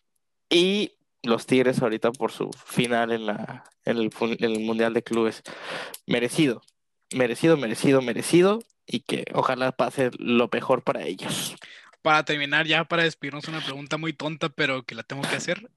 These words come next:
Speaker 2: Este, Cruz Azul le tiene que hacer pasillo a Tigres cuando regrese en su partido que tendrán este diecisiete de febrero. O sea, ti-, ¿tú crees que sea algo necesario o crees que lo
Speaker 1: No.
Speaker 2: vaya a hacer Cruz Azul? El, "Vaya, me hiciste un gran papel, te hago pasillo".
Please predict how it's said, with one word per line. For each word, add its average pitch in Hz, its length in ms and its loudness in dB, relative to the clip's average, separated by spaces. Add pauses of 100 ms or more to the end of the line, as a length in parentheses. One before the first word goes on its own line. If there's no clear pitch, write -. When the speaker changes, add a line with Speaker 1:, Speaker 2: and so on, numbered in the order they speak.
Speaker 2:
Este, 143 920 -4 (360)
Cruz 170 160 -4
Azul 190 180 0
le 214 80 8
tiene 208 240 0
que 208 80 4
hacer 196 180 2
pasillo 202 640 0 (160)
a 131 240 -2
Tigres 170 580 0
cuando 147 280 -6
regrese 147 640 -4 (100)
en 156 140 -6
su 139 180 -8
partido 147 640 -2
que - 120 -2
tendrán 131 600 -6 (440)
este 117 340 -6
diecisiete 127 460 -10
de 123 100 -4
febrero. 120 340 -12
O 165 60 -8
sea, 196 100 0
ti-, - 220 -8 (320)
¿tú 208 140 0
crees 226 280 6
que 240 160 0
sea 202 220 4
algo 214 240 2
necesario 208 580 -2
o 165 240 -4
crees 175 240 2
que 156 120 4
lo 151 80 6
Speaker 1:
No. 143 80 6
Speaker 2:
vaya 175 260 4
a - 20 0
hacer 185 280 0
Cruz 202 200 -2
Azul? 180 320 -2 (400)
El, 151 680 0
"Vaya, 156 520 2
me 123 140 -14
hiciste 139 300 -12
un 139 60 -12
gran 147 200 -6
papel, 131 360 -8
te 127 80 -6
hago 123 160 -8
pasillo". 123 420 -10